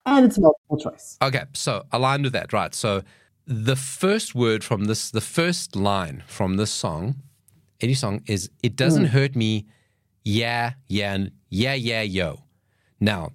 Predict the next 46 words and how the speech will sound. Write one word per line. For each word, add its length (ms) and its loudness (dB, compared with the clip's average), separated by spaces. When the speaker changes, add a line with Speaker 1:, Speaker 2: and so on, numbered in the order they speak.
Speaker 2:
there's 220 0
a 120 -2
picture 300 -4
of 100 -8
Kate 240 -4
Bush 400 2
<laughs> 760 -2
and 160 0
the 40 -2
four 180 0
songs. 400 -6
Running 280 2
Up 120 0
That 160 0
Hill, 300 2
big 160 0
hit 140 -2
last 280 -2
year. 180 2
This 200 2
Woman's 300 2
Work, 400 0
Babushka, 680 0
or 100 -4
Cloud 360 -2
Busting. 480 -4
I 60 2
mean, 220 2
Speaker 1:
Well, 60 8
what 180 8
do 60 10
you 80 10
think 220 2
it 80 -2
is? 280 -8
Speaker 2:
I'm 300 -2
gonna 140 0
take 200 -6
a 40 2
bet 300 -2
that 140 0
it's 260 -8
Running 260 2
Up 100 -2
That 140 -4
Hill. 300 -4